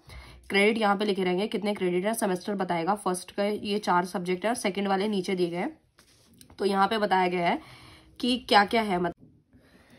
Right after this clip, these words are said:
आउटस्टैंडिंग के लिए यहाँ पे ओ लिखा रहेगा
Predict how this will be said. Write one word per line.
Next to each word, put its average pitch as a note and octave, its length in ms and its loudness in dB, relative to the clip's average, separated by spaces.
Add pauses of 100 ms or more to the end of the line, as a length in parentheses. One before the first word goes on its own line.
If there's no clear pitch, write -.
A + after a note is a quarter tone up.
(240)
आउटस्टैंडिंग G#3 720 4
के A#3+ 140 2
लिए A3+ 160 0
यहाँ G3 300 0
पे A#3 80 2
ओ A3+ 200 0
लिखा G#3 280 0
रहेगा F#3+ 440 2